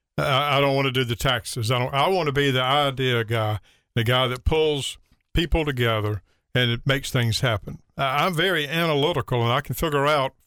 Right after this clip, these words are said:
pretty quick what I think is not going right and how do you get from A to C.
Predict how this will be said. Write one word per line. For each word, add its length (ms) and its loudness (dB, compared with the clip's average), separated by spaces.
pretty 200 0
quick 360 0
what 160 2
I 140 2
think 220 -2
is 140 -2
not 260 0
going 260 2
right 360 0
and 160 -2
how 160 2
do 60 -2
you 100 -4
get 220 -2
from 340 -2
A 200 2
to 80 0
C. 400 0